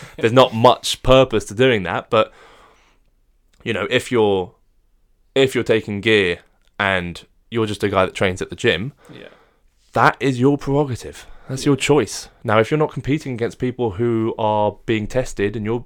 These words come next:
Speaker 2: and you manage to get past the, the drug tests or whatever, you're cheating. That's a cheat. That's,
Speaker 1: Yeah.
Speaker 2: that's someone who's bypassing the system to try and do better than other people.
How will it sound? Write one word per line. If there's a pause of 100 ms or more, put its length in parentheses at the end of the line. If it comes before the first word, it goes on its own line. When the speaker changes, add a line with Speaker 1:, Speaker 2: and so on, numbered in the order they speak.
Speaker 2:
and
you
manage
to
get
past
the,
the
drug
tests
or
whatever, (640)
you're
cheating.
That's
a
cheat.
That's,
Speaker 1:
Yeah.
Speaker 2:
that's
someone
who's (400)
bypassing
the
system
to
try
and
do
better
than
other
people.